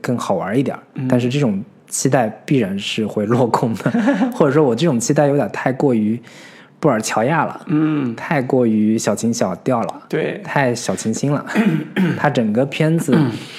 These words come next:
Speaker 1: 它都极力在避免这种所谓的小情小调，
Speaker 2: 是的。
Speaker 1: 更多的都试图想要做一个大时代、大历史、大，大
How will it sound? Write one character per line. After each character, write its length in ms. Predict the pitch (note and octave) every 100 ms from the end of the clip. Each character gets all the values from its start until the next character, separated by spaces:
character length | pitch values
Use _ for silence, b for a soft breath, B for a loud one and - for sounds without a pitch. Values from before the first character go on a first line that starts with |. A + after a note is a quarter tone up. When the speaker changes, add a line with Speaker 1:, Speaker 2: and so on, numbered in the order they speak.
| B - -
Speaker 1:
它 180 | -
都 500 | D3+ F3 F3+ F#3 - -
极 300 | - A2 A#2
力 220 | D#3+ C#3
在 540 | - - B2 G#2+ A2 - _ _ _ _ _
避 240 | A3+ G3+ D3
免 320 | G#2+ E2 F2+
这 140 | G2+ A#2
种 200 | G2 F#2
所 220 | - E2
谓 140 | D#2
的 80 | F2
小 120 | -
情 200 | D#2 -
小 100 | - -
调， 180 | F2+ -
Speaker 2:
是 220 | - -
的。 100 | - -
Speaker 1:
更 260 | D#3+ B2+
多 200 | C3 D#3+
的 100 | C#3+ A#2 - D#3
都 200 | D3 D#3
试 440 | - - D#3 A#2+ - -
图 300 | - G2 G#2
想 280 | - F2+ F2
要 220 | G2 F#2+ -
做 240 | A#2+ G2+
一 120 | F2+
个 260 | F2 F#2+ F2+ -
大 160 | A2+ G2+
时 200 | - F#2+
代、 280 | G#2+ G2 -
大 140 | G#2+
历 180 | A2 G#2
史、 220 | - -
大， 240 | - G#2 G2+ - _ _ _
大 440 | C3 A2+ F#2+ F2+